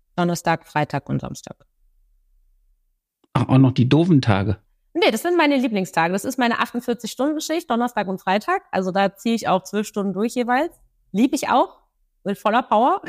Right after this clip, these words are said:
Speaker 1: <laughs> Und dann mache ich den Samstag noch so ganz entspannt und dann falle ich tot um. <laughs> Ja.
Speaker 2: Okay.
Speaker 1: Das ist so. Aber ich liebe das. Also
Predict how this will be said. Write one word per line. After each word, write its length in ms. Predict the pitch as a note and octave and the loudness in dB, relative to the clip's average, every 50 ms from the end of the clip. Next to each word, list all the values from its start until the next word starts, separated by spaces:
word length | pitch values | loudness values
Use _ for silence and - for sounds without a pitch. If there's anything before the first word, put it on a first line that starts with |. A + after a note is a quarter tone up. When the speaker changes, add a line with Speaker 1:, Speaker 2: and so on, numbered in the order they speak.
| - - - | -10 -4 -4
Speaker 1:
<laughs> 640 | D#4+ C#4+ - - - C4+ D4+ D#4+ D#4+ D#4 B3+ - | -4 -4 -4 -8 -18 -18 -16 -16 -14 -14 -8 -2
Und 260 | - A3+ G#3+ G#3+ - C4 | 0 0 0 2 2 2
dann 160 | C4 C4 C#4 | 2 4 4
mache 100 | C#4 D4+ | 4 2
ich 80 | D4+ - | 2 0
den 140 | A#3+ A3+ | -2 0
Samstag 340 | G3+ A#3 B3 D4 - C4 G#3 | 2 2 2 2 0 -2 0
noch 120 | A#3 A3 G#3+ | -2 -2 -2
so 140 | - G3+ | -2 -2
ganz 220 | F3 G#3+ B3 D4+ - | 0 0 -2 -2 0
entspannt 480 | C4 C#4+ C4 - - A#3+ D4+ F4 F#4 - _ _ _ _ _ _ _ _ _ | -2 -2 -2 0 0 0 0 0 -2 -4 _ _ _ _ _ _ _ _ _
und 160 | - G#3 G#3+ G3+ | -2 0 2 2
dann 140 | G3+ G#3 G#3+ | 2 2 2
falle 220 | - G#3 F#3 F#3+ | 0 0 0 0
ich 100 | F3+ - | -2 -4
tot 200 | - F#3 E3+ - | -6 -6 -6 -6
um. 100 | - C#3 C#3 | -6 -8 -8
<laughs> 60 | C#3+ D#3+ _ _ - - - - - _ _ _ _ _ _ _ _ _ _ _ _ _ _ _ _ _ _ _ _ _ _ _ _ _ _ _ - | -8 -8 _ _ -16 -16 -14 -16 -18 _ _ _ _ _ _ _ _ _ _ _ _ _ _ _ _ _ _ _ _ _ _ _ _ _ _ _ -2
Ja. 100 | - C#3 | 0 2
Speaker 2:
Okay. 480 | C#3 C#3 C#3+ - - F4 F4 - A2 - - - - - - - _ - - | 2 0 -2 -6 -8 -8 -8 -8 -8 -10 -14 -20 -20 -20 -20 -20 _ -4 -4
Speaker 1:
Das 160 | F#3+ - - | -4 -4 -4
ist 160 | - E3+ D#3 | -6 -10 -10
so. 80 | - - - - _ _ _ _ A#3+ B3 G3+ _ - | -10 -12 -12 -14 _ _ _ _ _ -20 -12 _ 0
Aber 200 | G#3 A#3 B3 B3 | 2 4 4 4
ich 100 | C4 A#3+ | 4 2
liebe 140 | B3 B3 - | 0 -2 -2
das. 260 | - E3 D#3+ E3+ - | -2 -4 -4 -4 -2
Also 300 | - G3 A#3 A#3 B3 A#3+ | 0 0 2 4 2 2